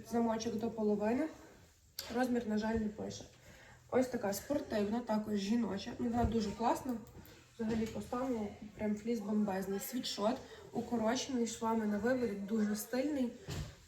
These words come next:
гарний. Розмір десь С К, М-ка. Наступна синя чоловіча, великий розмір, розмір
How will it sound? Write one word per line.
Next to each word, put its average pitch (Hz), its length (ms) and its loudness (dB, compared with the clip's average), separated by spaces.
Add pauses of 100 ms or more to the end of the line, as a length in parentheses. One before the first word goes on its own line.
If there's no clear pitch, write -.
(100)
гарний. 208 320 4 (120)
Розмір 247 340 2
десь 220 240 -2
С 226 260 0
К, 233 180 -4
М-ка. 208 300 0 (420)
Наступна 247 580 4
синя 220 380 2
чоловіча, 220 640 -2 (100)
великий 226 400 2
розмір, 214 500 0
розмір 254 320 0